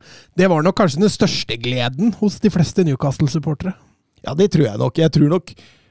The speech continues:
Speaker 2: eh, nesten hvem som helst kunne komme og, og, og tatt over denne klubben her nå, og så hadde det vært i hvert fall en viss forventning, da.
Speaker 1: Ja, ja, ja.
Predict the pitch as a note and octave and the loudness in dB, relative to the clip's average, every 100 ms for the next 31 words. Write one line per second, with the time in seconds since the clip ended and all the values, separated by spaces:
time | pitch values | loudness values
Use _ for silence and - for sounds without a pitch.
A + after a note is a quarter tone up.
0 | _ - F#3+ G3 F#3+ F3 - - E3+ E3 | _ -14 -10 -2 2 2 0 -6 -4 -2
1 | D3+ A2 A2+ F3 C3+ C#3+ - F3 E3 D#3 | -2 -2 -2 0 2 0 0 0 0 2
2 | D3 G#2+ A#2 B2 B2+ - C3+ C3 C#3 C3+ | 0 2 0 0 -2 0 0 0 -2 -2
3 | C3+ D3 - G2+ A#2+ A#2 A2+ - A#2+ G2+ | -2 -2 -2 -2 -2 -2 -2 -2 -2 -2
4 | B2+ A#2+ B2 D3 D#3 C3+ C3 A#2 C3 A#2+ | -2 0 2 2 2 2 0 -2 -2 -2
5 | G2+ - _ - - E3 B2+ G2+ - B2+ | -4 -10 _ -20 -6 -4 -4 -6 -6 -4
6 | C3+ C3+ - D#3 C#3+ - E3 D3+ B2+ - | -4 -6 -8 -2 0 0 0 0 -2 -2
7 | G#3+ G#3 B2 - D#3+ D#3+ C3 - | -2 0 -2 2 4 4 0 -4